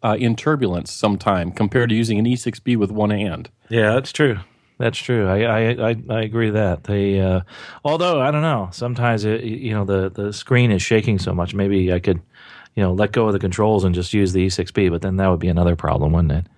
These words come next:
Speaker 2: it? <laughs> But there's other ways. I know there's, um, different climb gradients. I think, Russ, you had some suggestions as far as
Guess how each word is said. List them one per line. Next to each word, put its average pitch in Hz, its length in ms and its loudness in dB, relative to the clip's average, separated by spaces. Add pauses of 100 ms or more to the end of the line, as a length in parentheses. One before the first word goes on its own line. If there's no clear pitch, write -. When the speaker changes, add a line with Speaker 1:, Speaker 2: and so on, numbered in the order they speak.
(500)
Speaker 2:
it? 151 260 0 (200)
<laughs> - 0 - (1080)
But 143 120 -2
there's 185 200 0
other 226 280 0
ways. 151 340 -2
I 139 160 -2
know 139 180 0
there's, 110 360 -2
um, 101 540 -2
different 135 260 -2
climb 120 320 0
gradients. 127 340 0
I 113 80 0
think, 107 280 -2
Russ, 113 340 0
you 120 100 2
had 107 220 2
some 92 180 -4
suggestions 92 560 -2
as 92 100 -2
far 104 220 2
as 87 240 -2